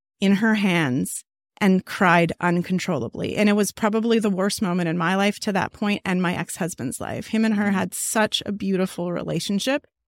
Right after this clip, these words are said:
Speaker 1: and it was gutting. And when I was writing the book, her and I had had a conversation one day. She was much older. We're driving in a car because that's the best time to have really hard <laughs> conversations with your kids.
Speaker 2: Is
Speaker 1: They
Speaker 2: it, is that legit, or
Speaker 1: It's
Speaker 2: you
Speaker 1: legit.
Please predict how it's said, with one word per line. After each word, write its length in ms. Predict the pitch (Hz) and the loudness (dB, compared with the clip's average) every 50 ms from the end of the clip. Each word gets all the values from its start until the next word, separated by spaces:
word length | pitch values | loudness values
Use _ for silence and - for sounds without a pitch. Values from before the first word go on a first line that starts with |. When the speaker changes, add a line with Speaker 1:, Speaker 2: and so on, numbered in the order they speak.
| _ _ _ _ _ | _ _ _ _ _
Speaker 1:
and 120 | - 214 220 | 2 4 4
it 40 | |
was 140 | 226 233 214 | 4 4 2
gutting. 440 | - - 202 262 392 359 - 151 147 - | 4 4 4 4 4 4 2 2 0 0
And 300 | - 202 190 190 196 185 - - | 2 2 4 4 4 2 0 2
when 100 | - 226 | 4 6
I 40 | 226 | 6
was 160 | 233 226 220 | 6 6 6
writing 260 | 220 247 277 302 285 | 6 6 6 6 6
the 100 | 247 196 | 6 6
book, 600 | 180 - - 233 226 151 165 254 - _ - - - _ _ _ _ _ _ | 4 2 2 4 4 4 4 2 0 _ -14 -20 -20 _ _ _ _ _ _
her 100 | 170 208 233 | -2 0 2
and 100 | 233 226 | 2 2
I 60 | 214 | 2
had 80 | 214 | 4
had 120 | 214 185 185 | 4 2 2
a 40 | - | 0
conversation 640 | - - 175 175 175 - - 226 233 220 - 220 190 | -2 -2 -2 0 -2 0 0 0 0 0 0 0 0
one 160 | 170 160 165 | 2 0 2
day. 160 | 151 156 156 | 2 2 0
She 160 | 175 - - | 0 0 -2
was 100 | 190 190 | 0 2
much 220 | - 233 208 - - | 2 2 2 2 -2
older. 320 | 110 76 - 190 208 240 - _ _ _ _ _ _ _ _ _ _ _ _ _ _ _ | -4 -4 -2 -2 -2 -2 -4 _ _ _ _ _ _ _ _ _ _ _ _ _ _ _
We're 160 | - 214 220 | 6 6 6
driving 500 | 226 214 - 202 175 196 190 180 208 220 | 6 6 4 2 2 2 4 4 6 6
in 80 | 220 214 | 6 4
a 60 | 214 | 2
car 580 | - - - 196 147 143 147 160 196 220 226 - - | 0 0 2 2 4 4 4 4 2 2 0 -4 -6
because 180 | 196 196 220 202 | 0 2 4 4
that's 160 | 214 208 - - | 4 2 4 2
the 60 | 214 | 2
best 260 | 190 190 202 - - | 4 4 2 2 2
time 160 | 240 190 190 | 2 4 4
to 60 | 196 196 | 4 4
have 160 | 196 180 170 | 4 2 2
really 200 | 185 180 196 226 | 2 4 6 6
hard 200 | 233 247 214 226 | 6 6 4 6
<laughs> 60 | - - | 6 6
conversations 720 | 247 233 226 269 359 - - 202 185 214 - 226 208 202 | 6 8 6 4 2 2 2 2 2 2 4 2 4 6
with 140 | 214 220 202 | 6 4 4
your 180 | 214 208 190 190 | 6 4 4 2
kids. 400 | - - - 170 190 254 - - | 2 0 2 2 2 0 -2 0
Speaker 2:
Is 60 | - | 4
Speaker 1:
They 100 | 143 247 | 4 4
Speaker 2:
it, 140 | 160 160 - | 4 4 0
is 120 | - 139 120 | -2 0 2
that 140 | 147 151 143 | 2 2 2
legit, 360 | 147 131 110 131 151 202 - | 0 -2 0 0 -2 -2 4
or 60 | - 233 | 4 4
Speaker 1:
It's 100 | 202 135 | 6 8
Speaker 2:
you 60 | 277 | 6
Speaker 1:
legit. 460 | 320 269 240 - 226 262 254 - - | 6 6 8 6 6 6 6 4 0